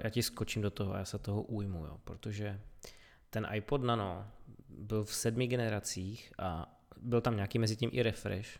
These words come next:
čili nějaké omlazení. Ale ta poslední verze, ta měla dotykový displej a home button a vycházela z designu au-, iPodu Touch. A Apple tu sedmou generaci aktualizoval v roce dva tisíce patnáct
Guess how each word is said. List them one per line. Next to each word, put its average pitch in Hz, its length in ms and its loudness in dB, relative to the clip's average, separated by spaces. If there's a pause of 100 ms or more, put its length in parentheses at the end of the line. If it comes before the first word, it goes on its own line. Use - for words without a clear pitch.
(140)
čili 104 200 0
nějaké 95 300 0
omlazení. 98 540 0 (360)
Ale 98 180 0
ta 92 120 2
poslední 165 440 4
verze, 92 440 2 (560)
ta 98 100 -4
měla 104 240 0
dotykový 117 520 2
displej 90 560 0
a 98 100 -4
home 104 300 4
button 92 480 2 (500)
a 104 80 -6
vycházela 113 600 2
z 101 40 0
designu 107 420 4
au-, 107 400 0
iPodu 110 280 6
Touch. - 480 -4 (880)
A 90 140 -4 (140)
Apple 123 340 2
tu 123 100 -4
sedmou 120 340 2
generaci 101 800 2
aktualizoval 113 680 2
v 104 40 -2
roce 110 220 -2
dva 113 140 0
tisíce 113 280 -2
patnáct 101 840 -6